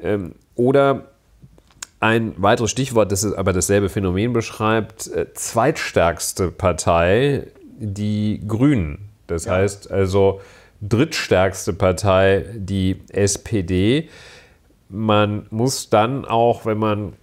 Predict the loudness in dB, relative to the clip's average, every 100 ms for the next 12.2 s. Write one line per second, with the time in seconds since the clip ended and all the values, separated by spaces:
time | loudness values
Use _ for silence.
0 | _ _ _ _ _ _ _ _ -20 _
1 | _ -10 -2 2 2 -2 0 2 4 4
2 | 2 2 -4 -8 0 2 2 -2 2 2
3 | 2 2 2 0 2 2 0 -2 2 2
4 | 0 0 2 2 2 2 0 -4 0 0
5 | 0 -2 -2 -6 -4 0 0 2 2 4
6 | 2 0 -2 -2 -4 -2 0 2 2 2
7 | -2 -2 -2 -2 2 2 0 -4 -2 2
8 | 4 2 -2 -6 -6 -2 0 2 0 0
9 | -4 -6 -8 -8 -8 0 0 2 0 0
10 | 0 2 0 2 2 2 -2 -2 -4 -2
11 | -2 0 2 2 2 2 0 2 2 2
12 | 2 -2